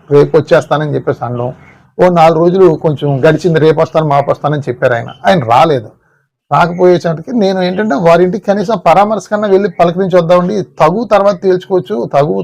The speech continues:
తేల్చినా పర్లేదు, తేల్చకపోయినా పర్లేదు, మా వాడిని పలకరిస్తే కొంచెం మా వాళ్ళందరినీ నేను సర్ది చేసుకుంటానని చెప్పేసి వారికి చెప్పడం జరిగింది. ముందు వస్తా అన్నారు, తర్వాత రానన్నారు. తర్వాత రోజు ఈ జగ్గంపేట పర్ణయ ఫంక్షన్ హాల్లో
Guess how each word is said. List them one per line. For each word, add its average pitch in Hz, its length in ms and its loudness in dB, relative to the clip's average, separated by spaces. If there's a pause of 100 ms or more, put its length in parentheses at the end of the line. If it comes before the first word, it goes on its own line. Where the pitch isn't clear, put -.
(120)
తేల్చినా 185 280 2
పర్లేదు, 208 260 0
తేల్చకపోయినా 170 560 0
పర్లేదు, 156 340 -2 (400)
మా 170 60 4
వాడిని 202 200 4
పలకరిస్తే 202 500 2
కొంచెం 214 420 0
మా 185 120 4
వాళ్ళందరినీ 196 460 0
నేను 185 160 -4
సర్ది 175 300 0
చేసుకుంటానని 202 580 0
చెప్పేసి 143 580 -4 (400)
వారికి 147 260 0
చెప్పడం 135 260 -2
జరిగింది. 120 380 -6
ముందు 190 260 0
వస్తా 202 240 0
అన్నారు, 202 180 2
తర్వాత 180 360 0
రానన్నారు. 131 520 0 (600)
తర్వాత 226 420 2 (260)
రోజు 233 340 2 (1120)
ఈ 151 140 -2
జగ్గంపేట 196 340 4
పర్ణయ 214 380 2
ఫంక్షన్ 190 360 0
హాల్లో 190 460 2